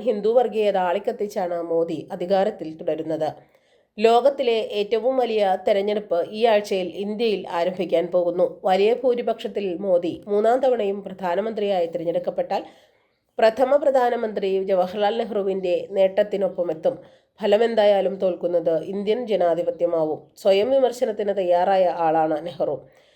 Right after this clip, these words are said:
എന്നാൽ മോദിക്ക് പ്രതിപക്ഷത്തിൻ്റെ വിമർശനം പോലും ഉൾക്കൊള്ളാനുള്ള സഹിഷ്ണുതയില്ല. പ്രധാന പ്രത-, പ്രതിപക്ഷ പാർട്ടിയായ കോൺഗ്രസിൻ്റെ ബാങ്ക് അക്കൗണ്ട് മരവിപ്പിച്ചതും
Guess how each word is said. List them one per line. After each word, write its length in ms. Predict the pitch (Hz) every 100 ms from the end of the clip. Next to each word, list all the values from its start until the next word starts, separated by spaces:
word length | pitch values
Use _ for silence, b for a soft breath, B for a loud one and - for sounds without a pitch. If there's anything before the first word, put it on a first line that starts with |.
| b -
എന്നാൽ 280 | 220 247 269
മോദിക്ക് 420 | 240 214 233 233
പ്രതിപക്ഷത്തിൻ്റെ 840 | 226 220 202 226 - 269 262 233 220
വിമർശനം 520 | 208 185 202 240 226
പോലും 280 | 208 196 185 180
ഉൾക്കൊള്ളാനുള്ള 760 | 196 196 208 208 202 185 170 170
സഹിഷ്ണുതയില്ല. 880 | 180 175 190 - 185 175 180 180 170 - B B B _
പ്രധാന 400 | 196 226 202 208
പ്രത-, 360 | 233 233 208 202
പ്രതിപക്ഷ 520 | - 220 214 233 247 285
പാർട്ടിയായ 500 | 262 247 240 220 208
കോൺഗ്രസിൻ്റെ 680 | 208 185 185 208 233 208 196
ബാങ്ക് 320 | 190 170 180
അക്കൗണ്ട് 360 | 208 214 196 180
മരവിപ്പിച്ചതും 720 | 170 151 165 190 185 190